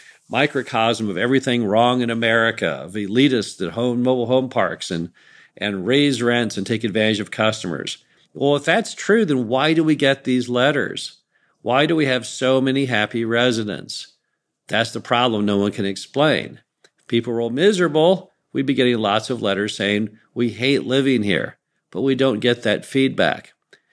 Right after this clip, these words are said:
You know, a lot of mobile home park owners often will go into mobile home parks where there's rumors that residents are unhappy to see if they want to move from that park to their park.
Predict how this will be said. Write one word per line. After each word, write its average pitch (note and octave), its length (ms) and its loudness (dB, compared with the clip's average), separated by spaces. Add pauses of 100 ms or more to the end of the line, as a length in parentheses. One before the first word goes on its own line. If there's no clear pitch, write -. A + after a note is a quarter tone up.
(140)
You C3 100 -6
know, C#3+ 100 0
a - 0 -
lot D3 240 2
of G#3+ 80 0
mobile E3 260 2
home E3+ 180 2
park B2+ 280 2
owners A#2+ 420 0
often C#3 360 0
will B2 100 2
go A#2+ 240 2
into D#3 160 2
mobile B2 300 2
home C#3+ 240 -2
parks G#2 320 0
where G#2 80 -2
there's G#2+ 180 -4
rumors B2 360 0
that D2+ 80 -6
residents A2+ 440 -2
are A#2 80 0
unhappy A#2 720 0 (500)
to - 100 -10
see - 140 -2
if C3+ 80 2
they C3 80 0
want C3 220 0
to B2+ 40 0
move B2+ 300 4
from A2 140 -4
that C3 200 2
park C3 300 0
to D3+ 80 -2
their F3 220 4
park. - 400 -2